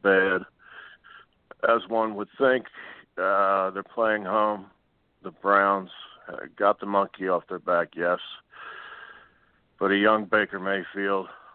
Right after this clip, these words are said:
uh, may struggle this game. They're, uh, one one and one, I believe,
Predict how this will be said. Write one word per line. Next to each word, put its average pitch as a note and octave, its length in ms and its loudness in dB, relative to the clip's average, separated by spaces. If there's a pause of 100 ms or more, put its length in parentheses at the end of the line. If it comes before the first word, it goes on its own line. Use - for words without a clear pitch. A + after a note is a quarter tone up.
(480)
uh, A#1 300 -6 (920)
may G#2 220 2 (120)
struggle F2+ 440 0 (720)
this E2+ 100 -10 (100)
game. E2 300 -10 (180)
They're, F2+ 280 -2 (180)
uh, D2+ 520 -2 (1120)
one G2+ 260 4
one A#2+ 200 4
and F#2 180 -2
one, G#2 200 0
I B2+ 100 0
believe, C3 340 -8